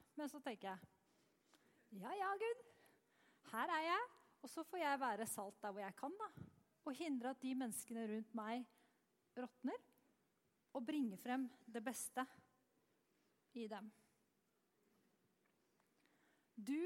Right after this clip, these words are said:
er jorden salt?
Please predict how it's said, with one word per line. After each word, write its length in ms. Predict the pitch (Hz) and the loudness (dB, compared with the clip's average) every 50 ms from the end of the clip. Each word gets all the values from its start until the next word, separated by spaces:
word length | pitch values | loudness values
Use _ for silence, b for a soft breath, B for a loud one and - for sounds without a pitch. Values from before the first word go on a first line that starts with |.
| 392 370 - - - - - _ _ _ _ _ _ _ _ _ _ _ _ _ _ - _ _ _ _ _ _ _ _ _ _ _ - _ _ _ _ _ _ - 349 | 2 0 -2 -8 -20 -20 -20 _ _ _ _ _ _ _ _ _ _ _ _ _ _ -20 _ _ _ _ _ _ _ _ _ _ _ -20 _ _ _ _ _ _ -2 -2
er 100 | 381 330 | -2 0
jorden 400 | 254 226 214 220 240 254 269 262 | -2 -4 -4 -2 -2 0 -2 -2
salt? 580 | - - 339 440 508 - - - - - - | -2 0 2 2 2 0 -2 -14 -14 -12 -12